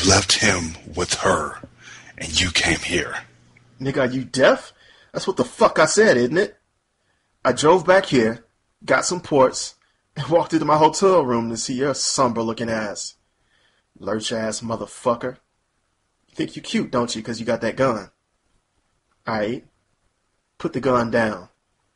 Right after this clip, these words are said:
Speaker 2: and we'll see who's really a man.
Speaker 1: Why don't I put the gun down?
Speaker 2: Yeah. Go ahead, put the fucking gun down,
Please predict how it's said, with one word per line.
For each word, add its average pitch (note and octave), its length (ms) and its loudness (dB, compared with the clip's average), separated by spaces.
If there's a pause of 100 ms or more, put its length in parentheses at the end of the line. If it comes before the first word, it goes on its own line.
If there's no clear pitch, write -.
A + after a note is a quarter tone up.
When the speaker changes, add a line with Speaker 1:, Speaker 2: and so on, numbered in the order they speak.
Speaker 2:
and A#2+ 120 -12
we'll B2 100 -4
see D#3 200 -2
who's A#2+ 260 -4
really A#2 200 -2
a A2 60 -4
man. G#2 380 -8 (1700)
Speaker 1:
Why G2 140 -10
don't G2+ 160 -12
I F2+ 80 -8
put - 240 -16
the F#2 80 -14
gun F2 280 -12
down? F2 360 -14 (1700)
Speaker 2:
Yeah. B2 320 -2 (640)
Go C#3+ 120 -2
ahead, C3 380 -2
put - 160 -12
the - 60 -8
fucking C3+ 380 -6
gun B2+ 300 -2
down, A#2 440 -2